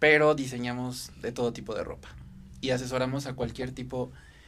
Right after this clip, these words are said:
Si quieres un, tienes un evento importante, si quieres tener una línea para poder vestirte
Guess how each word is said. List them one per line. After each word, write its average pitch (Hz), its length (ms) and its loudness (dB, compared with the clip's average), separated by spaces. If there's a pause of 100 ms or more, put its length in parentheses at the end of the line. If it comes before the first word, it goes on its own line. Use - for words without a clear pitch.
(580)
Si 147 140 -12
quieres 156 440 0
un, 139 220 -4
tienes 135 260 -2
un 127 100 -4
evento 123 240 -2
importante, 160 720 -2
si 143 140 -10
quieres 127 240 -6
tener 127 240 -4
una 123 160 -2
línea 120 260 -2
para 113 200 -6
poder 117 220 -4
vestirte 113 600 -6